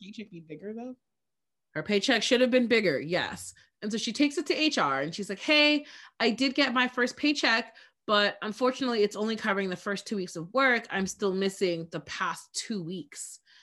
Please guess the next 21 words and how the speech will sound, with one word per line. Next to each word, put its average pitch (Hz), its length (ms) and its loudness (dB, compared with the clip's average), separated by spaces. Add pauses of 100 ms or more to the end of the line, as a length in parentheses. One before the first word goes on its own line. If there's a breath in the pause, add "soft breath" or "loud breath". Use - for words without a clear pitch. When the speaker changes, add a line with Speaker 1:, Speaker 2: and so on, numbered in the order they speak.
(420 soft breath)
Speaker 2:
Um, 156 280 0
I 165 100 -6
should 180 200 -4
have, 175 380 2
and 165 100 -4
she, 185 160 -2
like, 165 220 0
had 170 180 -4
given 170 280 0
him, 160 120 -2
like, 147 160 -6
the 160 60 -6
number 147 340 -4
that 131 140 -10
she, 151 100 -6
she's 156 160 -8
like, - 140 -10
"I 151 60 -4
should 170 180 -6
be 165 80 -4
getting 147 320 -2